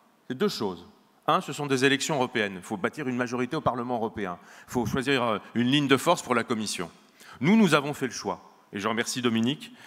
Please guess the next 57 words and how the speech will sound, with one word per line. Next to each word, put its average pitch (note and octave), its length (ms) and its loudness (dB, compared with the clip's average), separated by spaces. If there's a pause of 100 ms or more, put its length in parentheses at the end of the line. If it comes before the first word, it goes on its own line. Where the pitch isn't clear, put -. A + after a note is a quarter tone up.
(200)
euh, F#2+ 460 -2
et A2+ 160 0
Thierry, C3 500 0
euh, G2 180 2
qui, G#2+ 320 -2
euh, F#2+ 120 0
sur G#2 320 -4
notre G#2+ 240 -4
entrée D#3+ 260 0
dans B2 140 0
la A2+ 140 2
L A2+ 120 -2
D A2+ 100 4
E, D#3 220 2 (220)
l'Alliance A#2+ 400 0
des A2 100 -2
libéraux A2 400 2
et - 20 2
démocrates G#2 460 -2
européens, G2 540 2 (320)
euh, G2 360 -2
ont, B2+ 360 0
euh, G2 260 0
aidé C#3+ 320 4
à A#2 60 2
ce - 80 -8
que B2+ 80 -2
ça A#2+ 160 0
aille A2+ 120 0
vite. A2+ 380 -4 (240)
Nous C3+ 140 0
sommes G#3+ 340 4
dans E3+ 160 2
un C#3+ 80 2
parti B2 300 -2
européen. F#2+ 440 -6 (420)
Nous C#3 140 2
souhaitons F#3 400 6
que F#3 80 -2
cette D3+ 160 2
force, C#3+ 320 2
aujourd'hui C3 260 0
la B2 60 2
troisième C3+ 360 -2
au B2+ 60 0
Parlement, C3 400 2
soit C3 140 2
demain B2+ 220 8
la A2 100 6
première. G#2+ 440 4 (240)
On C3 140 2
a B2+ 80 6
l'idée D#3+ 300 4
d'une C#3 160 4
majorité B2+ 480 0
pour A2 160 -2
l'Europe, A2 380 0